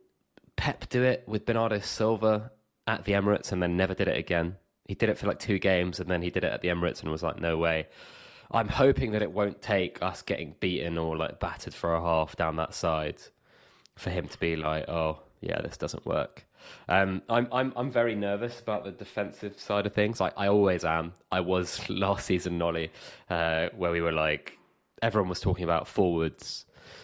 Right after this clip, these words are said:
uh, in the January window, and we ended up bringing in Kiwior because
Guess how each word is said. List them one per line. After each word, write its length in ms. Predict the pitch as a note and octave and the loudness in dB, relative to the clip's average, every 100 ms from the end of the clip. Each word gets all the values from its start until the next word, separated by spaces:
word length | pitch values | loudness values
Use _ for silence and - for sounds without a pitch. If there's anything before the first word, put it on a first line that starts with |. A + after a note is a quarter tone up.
| - _ - | -20 _ -12
uh, 220 | E2+ D#2 C2+ | -8 -4 -4
in 80 | D#2+ | -4
the 60 | D#2+ | -2
January 360 | E2 D2+ D2+ | -4 -4 -4
window, 500 | D#2 D#2+ D2+ D2+ D2+ | -2 -2 0 0 -2
and 120 | - E2 | -4 -4
we 60 | |
ended 180 | D#2+ D#2+ | -2 -2
up 160 | C#2 - | -4 -4
bringing 380 | D#2+ D2+ D2+ D2+ | -4 -4 -4 -4
in 300 | D2 D2 C#2 - _ _ _ - | -4 -6 -10 -20 _ _ _ -12
Kiwior 600 | - F2 E2 D#2 D2+ E2+ _ - | -4 -2 0 0 -2 -6 _ -14
because 560 | - E2 D2 - - | -4 -4 -4 -10 -14